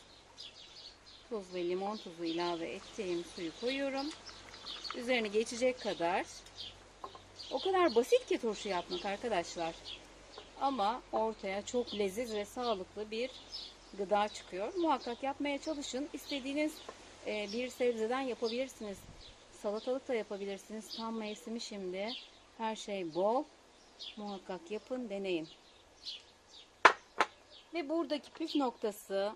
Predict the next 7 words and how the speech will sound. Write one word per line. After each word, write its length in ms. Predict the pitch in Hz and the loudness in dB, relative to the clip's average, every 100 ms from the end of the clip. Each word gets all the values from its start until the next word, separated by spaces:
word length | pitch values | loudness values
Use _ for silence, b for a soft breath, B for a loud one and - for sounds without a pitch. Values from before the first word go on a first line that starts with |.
| - | -6
ağzının 640 | 247 262 233 180 180 180 208 - | 0 2 2 2 2 2 -2 -4
çok 300 | 294 269 - | 0 0 -2
sıkı 360 | - 254 - | -8 -4 -2
şekilde 460 | 294 220 - 180 208 | 0 0 -2 -4 -4
kapatılması. 760 | 214 196 185 185 180 175 - 170 - - - - - | -6 -8 -6 -2 -2 -2 -4 -8 -12 -18 -14 -14 -10
Bu 60 | |
arada 240 | 185 175 | -10 -8